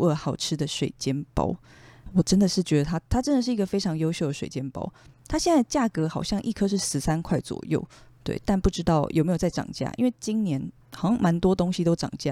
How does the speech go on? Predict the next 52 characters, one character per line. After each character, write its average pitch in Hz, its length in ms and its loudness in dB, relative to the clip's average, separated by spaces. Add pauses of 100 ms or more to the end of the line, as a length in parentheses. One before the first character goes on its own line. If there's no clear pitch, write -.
(120)
的， - 140 -10 (400)
对 - 140 8
啊。 - 180 0 (540)
因 214 180 8
此 156 240 2
就 165 100 2
是 156 400 -2 (140)
很 170 280 2
多 233 360 4
食 165 240 -4
材 160 240 0
涨 - 260 -4
价， - 240 -2 (300)
所 - 180 0
以 175 200 4
摊 185 260 2
贩 170 260 -2
啊、 147 160 -2
餐 175 220 0
厅 160 240 -2
啊 156 80 0
也 156 100 -2
纷 175 280 0
纷 175 180 0
喊 165 240 -2
涨。 - 180 -4 (520)
对， - 180 0
希 - 220 4
望 220 160 6
它 190 260 -2
依 208 120 -2
然 156 280 0
维 147 140 -2
持 - 200 -6
在 160 220 -2
十 - 260 -4
三 160 280 -2
元 - 120 0 (160)
的 143 80 -4
价 - 280 0
格。 - 200 -10 (340)
那 294 280 8
它 247 140 0
的 226 80 2
水 143 180 0
煎 165 180 0
包 165 200 0
呢， 160 260 -2 (300)
就 170 80 -2
是 151 300 0
长 - 160 -2
得 - 100 0